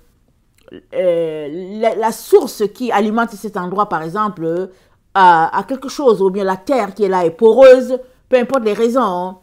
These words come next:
et ils font, ils, et ils ne consomment pas l'eau qui est à cet endroit-là boueux, ils vont ailleurs.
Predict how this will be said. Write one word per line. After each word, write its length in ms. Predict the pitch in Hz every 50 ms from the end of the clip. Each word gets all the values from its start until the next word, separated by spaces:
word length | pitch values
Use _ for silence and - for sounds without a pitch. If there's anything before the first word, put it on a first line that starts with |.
| _ _ _ _ _ _ _ _ _ _ _ _
et 240 | 226 226 226 247 -
ils 80 | 220
font, 220 | - - 226 208 214 -
ils, 180 | 226 226 220 -
et 440 | - 214 220 233 247 262 262 - _ _
ils 160 | - 196 233
ne 300 | 220 208 196 190 196 202 - - _ _
consomment 400 | - 285 294 277 - 294 262 -
pas 120 | 247 233
l'eau 120 | 208 208 196
qui 140 | 196 -
est 20 | 196
à 60 | 175
cet 180 | - 202 185 -
endroit-là 420 | 175 165 156 - 190 185 170 151
boueux, 500 | 165 170 180 185 190 196 208 240 262 - - _ _ _
ils 140 | - 160 160
vont 160 | 165 175 160
ailleurs. 420 | 151 143 143 143 135 131 123 120